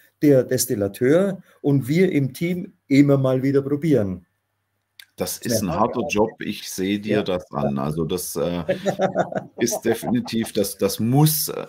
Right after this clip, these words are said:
Speaker 2: wirklich eine, ein qualvoller Job sein. Man hört
Speaker 1: Oh
Speaker 2: das
Speaker 1: ja.
Speaker 2: auch raus und,
Speaker 1: Ja.
Speaker 2: ähm, ich bin trotzdem neidisch.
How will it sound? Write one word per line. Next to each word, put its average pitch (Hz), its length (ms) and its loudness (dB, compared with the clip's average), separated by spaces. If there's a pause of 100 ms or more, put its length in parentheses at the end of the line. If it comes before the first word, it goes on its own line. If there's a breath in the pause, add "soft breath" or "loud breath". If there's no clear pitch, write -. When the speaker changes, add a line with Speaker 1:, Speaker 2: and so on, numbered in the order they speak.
Speaker 2:
wirklich 110 640 -2
eine, 92 300 -2 (200)
ein 98 160 -2
qualvoller 104 760 2
Job 101 280 0
sein. 104 260 0
Man 90 280 -2
hört 110 240 4
Speaker 1:
Oh 117 100 0
Speaker 2:
das 101 100 2
Speaker 1:
ja. 90 80 0
Speaker 2:
auch 87 240 -2
raus 107 400 2
und, 87 380 -4
Speaker 1:
Ja. 82 220 0
Speaker 2:
ähm, 80 260 -2 (160)
ich - 260 -6
bin 101 420 2 (140)
trotzdem 90 500 -6
neidisch. 71 560 -6